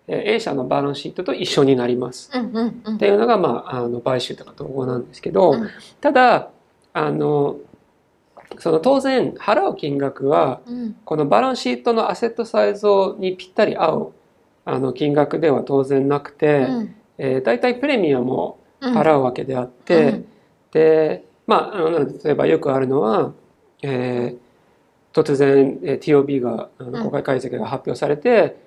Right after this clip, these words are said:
Speaker 1: 今の株価より三十パーセント上だとか、
Speaker 2: うん。
Speaker 1: っ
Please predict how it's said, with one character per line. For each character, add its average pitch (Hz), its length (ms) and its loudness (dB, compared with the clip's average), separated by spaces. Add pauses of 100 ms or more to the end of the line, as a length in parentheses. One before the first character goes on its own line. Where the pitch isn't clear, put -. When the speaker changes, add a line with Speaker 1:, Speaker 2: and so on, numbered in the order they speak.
(220)
Speaker 1:
今 170 220 2
の 135 100 0
株 135 260 -2
価 - 160 -2
よ 135 140 2
り 131 220 -4
三 139 220 -2
十 135 100 -2
パ 139 180 0
ー 131 40 -2
セ 139 140 -4
ン 131 60 -6
ト 135 140 -2
上 135 120 4
だ 123 100 -6
と - 180 -18
か、 - 160 -6
Speaker 2:
う 269 280 -4
ん。 233 40 -8
Speaker 1:
っ 214 40 -10